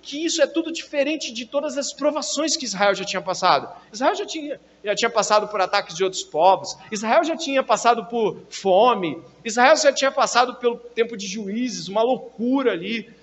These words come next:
Uma, um monte de gente matando um monte de gente sem, indiscriminadamente. Israel já tinha passado por isso, mas nada se comparada,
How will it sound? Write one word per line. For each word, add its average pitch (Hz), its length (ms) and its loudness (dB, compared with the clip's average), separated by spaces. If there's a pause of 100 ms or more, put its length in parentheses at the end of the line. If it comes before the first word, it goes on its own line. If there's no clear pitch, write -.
(180)
Uma, 214 440 2
um 202 40 -6
monte 233 300 2
de 190 60 -6
gente 233 200 -2
matando 226 560 2
um 214 40 -8
monte 226 160 0
de 214 60 -6
gente 214 140 -8
sem, 226 260 -8
indiscriminadamente. 214 720 -2 (160)
Israel 202 320 -8
já 262 100 -8
tinha 311 300 -10
passado 233 500 -4
por 190 180 -8
isso, 139 380 -10 (320)
mas 156 340 -4
nada 156 460 -4
se 202 180 -8
comparada, 156 920 0